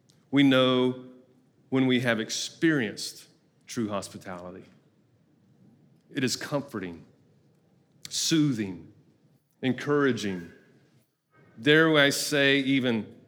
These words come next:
safe and therapeutic to the soul. Can you imagine for a moment what it was like eating a meal with Jesus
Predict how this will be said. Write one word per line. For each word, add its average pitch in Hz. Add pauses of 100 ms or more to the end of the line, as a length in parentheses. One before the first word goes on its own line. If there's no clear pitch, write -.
(200)
safe - (460)
and 113
therapeutic 120
to 113
the 104
soul. 92 (1900)
Can 147
you 135
imagine 165
for 160
a 139
moment 143 (1500)
what 143
it 151
was 104
like 123 (800)
eating 135
a 117
meal 123
with 113
Jesus -